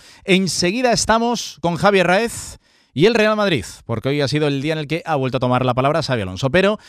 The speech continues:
nos quedaba esa conexión con Santander, Óscar García Mayo.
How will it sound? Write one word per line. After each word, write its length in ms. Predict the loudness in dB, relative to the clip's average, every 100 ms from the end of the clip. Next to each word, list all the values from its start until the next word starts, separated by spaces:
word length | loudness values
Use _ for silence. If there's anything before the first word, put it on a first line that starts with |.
| -18 -10
nos 140 | -2
quedaba 200 | 2 4
esa 160 | 2 0
conexión 640 | 0 0 0 2 -2 -6 -2
con 320 | 0 2 0
Santander, 580 | 0 2 2 2 0 0
Óscar 200 | -4 -2
García 240 | 0 0
Mayo. 280 | 0 2 2